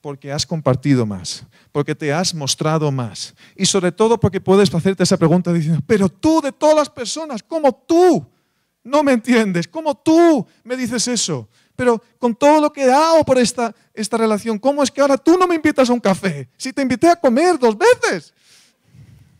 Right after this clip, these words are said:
A mí me encanta cuando yo estoy en una relación y yo ya saco mi tarjeta para pagar y dice, "Ey, ey, no hace falta". Digo, "Ya, pero si tú me pagaste las dos otras veces". "Ya, ¿y?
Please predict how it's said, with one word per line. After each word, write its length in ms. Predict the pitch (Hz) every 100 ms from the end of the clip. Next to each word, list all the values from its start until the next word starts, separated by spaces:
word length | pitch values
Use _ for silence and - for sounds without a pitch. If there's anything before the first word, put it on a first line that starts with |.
| _ _ _ _ _ _ _ _ _
A 60 | 156
mí 60 |
me 60 | 226
encanta 320 | 214 233 226
cuando 200 | 185 175
yo 140 | 156 190
estoy 380 | - 214 220 - _ _
en 140 | - 175
una 100 | 208
relación 600 | 208 185 - 185 220 226 _ _
y 120 | 175
yo 120 | 170
ya 120 | 202
saco 420 | 190 196 208 214 233
mi 160 | 196
tarjeta 340 | 151 151 180 202
para 220 | 196 175
pagar 240 | 147 196
y 60 | 233
dice, 240 | 180 135
"Ey, 180 | - 208
ey, 240 | 202 226 147 _ _ 151
no 60 |
hace 140 | 160 170
falta". 400 | 185 240 135 113 _ _
Digo, 120 | 135
"Ya, 160 | 156 -
pero 120 | 180
si 120 | 151
tú 100 | 175
me 100 | 233
pagaste 320 | 226 214 190
las 140 | 175 151
dos 160 | 139
otras 240 | 139 127 131
veces". 340 | 226 156 127 _ _ _ -
"Ya, 260 | 135 143 -
¿y? 200 | 160